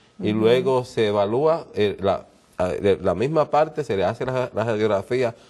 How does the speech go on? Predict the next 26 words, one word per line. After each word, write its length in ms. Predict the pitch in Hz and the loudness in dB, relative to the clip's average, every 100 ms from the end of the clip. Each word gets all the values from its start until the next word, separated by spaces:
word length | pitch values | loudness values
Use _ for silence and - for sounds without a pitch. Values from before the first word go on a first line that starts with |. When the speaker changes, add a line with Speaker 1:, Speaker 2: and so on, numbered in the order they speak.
| _ - | _ 4
Speaker 1:
par 220 | 113 131 | 6 6
de 100 | 131 | 0
meses 300 | 135 135 131 | -2 -2 -2
más 200 | 123 120 | -2 0
tarde, 280 | 131 151 135 | 0 0 0
luego 300 | 101 110 117 | 0 0 0
de 240 | 107 92 | 0 -2
la 160 | 90 90 | -4 -4
persona 520 | 85 87 107 123 90 - _ _ | -4 -2 -2 -2 -4 -10 _ _
hacer 300 | - 90 110 | -4 -2 -2
los 220 | 110 104 - | -2 -4 -2
cambios, 480 | 110 127 139 135 | -2 -2 -4 -6
empezar 420 | 110 90 78 90 101 | -6 -6 -6 -4 -4
a 40 | |
hacer 220 | 101 95 | -2 -4
ejercicio, 680 | 98 85 78 107 127 127 135 - - _ | -2 -6 -6 -6 -6 -8 -12 -14 -20 _
ponerse 460 | 117 95 107 110 98 | 0 0 -2 -2 -6
Speaker 2:
Ujú. 100 | 101 | 0
Speaker 1:
peso 440 | 107 185 180 151 - - - | 0 0 -2 -6 -10 -14 -4
en 240 | 90 90 | -4 -2
el 100 | 82 | -2
área 220 | 87 110 | -2 -2
que 80 | 101 | -6
está 180 | 92 107 | -4 -4
más 160 | 98 101 | -2 -6
afectada. 560 | 95 87 - 110 143 | -6 -8 -4 -2 -2